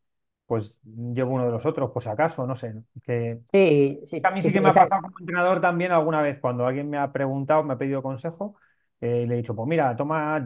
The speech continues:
Speaker 1: cómprate estos geles y cómprate estos otros". Y cuando ha visto que, eh, le estaba recomen-, un, a lo mejor le estaba recomendando unos de los que dices tú, de estos de,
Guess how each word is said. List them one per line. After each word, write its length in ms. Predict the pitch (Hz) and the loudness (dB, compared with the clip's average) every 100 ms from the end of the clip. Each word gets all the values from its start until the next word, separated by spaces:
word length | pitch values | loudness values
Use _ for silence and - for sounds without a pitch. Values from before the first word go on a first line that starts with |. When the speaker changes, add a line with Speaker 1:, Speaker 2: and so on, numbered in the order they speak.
| 131 | -4
Speaker 1:
cómprate 480 | - 139 160 165 165 | -4 0 0 4 2
estos 260 | 165 165 156 | 2 -2 -2
geles 280 | 196 226 226 | -2 -2 -2
y 60 | |
cómprate 340 | 120 143 147 147 | -4 -2 0 0
estos 220 | - 113 | -2 -2
otros". 320 | 120 110 104 | -2 -2 -6
Y 80 | 113 | -6
cuando 240 | 113 113 | -4 -2
ha 40 | 120 | -2
visto 440 | 151 147 120 104 | -2 -2 -4 -4
que, 340 | - 113 113 110 | -4 -2 -2 -2
eh, 300 | 110 110 113 | -4 -8 -8
le 100 | 123 | -6
estaba 260 | 113 131 135 | -2 2 4
recomen-, 420 | 139 139 139 131 - | 2 -2 -4 -6 -8
un, 220 | 143 113 | -8 -6
a 40 | |
lo 40 | 110 | -8
mejor 200 | 107 127 | -6 -6
le 40 | |
estaba 200 | 123 139 139 | -2 0 0
recomendando 540 | 135 139 139 143 139 | -2 -4 -4 -4 -4
unos 300 | 139 135 127 | -4 -4 -4
de 80 | 131 | -4
los 160 | 127 127 | -6 -6
que 80 | |
dices 240 | 135 131 117 | -8 -8 -8
tú, 80 | 143 | -6
de 80 | 135 | -6
estos 200 | 135 135 | -6 -6
de, 360 | 139 135 135 | -4 -4 -6